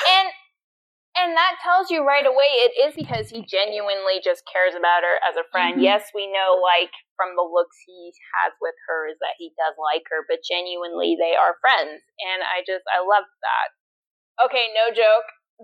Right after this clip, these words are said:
Speaker 1: This was the reason why I decided to continue Outlander in general, when that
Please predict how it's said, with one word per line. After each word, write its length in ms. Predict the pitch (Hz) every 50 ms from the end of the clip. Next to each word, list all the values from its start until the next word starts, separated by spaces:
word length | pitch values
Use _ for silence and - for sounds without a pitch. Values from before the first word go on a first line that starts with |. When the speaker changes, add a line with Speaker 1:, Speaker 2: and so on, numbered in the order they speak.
| 208 190 214
Speaker 1:
This 200 | 240 247 247 - 226
was 200 | 220 220 220 214 -
the 120 | 214 196 185
reason 320 | 190 196 196 196 185 185 190
why 400 | 185 185 185 185 185 185 185 - -
I 160 | - 185 185
decided 640 | 175 190 185 - - 190 180 180 175 180 175 170 - _ -
to 80 | 190 -
continue 440 | - 180 180 - - 190 185 180 175 175
Outlander 580 | 170 170 170 - - - 170 165 165 165 165 165 180 -
in 160 | - 160 165 165
general, 560 | 160 156 156 156 156 160 160 165 165 170 - - _ _ _ _
when 400 | 196 214 175 170 175 175 180 -
that 180 | - - 185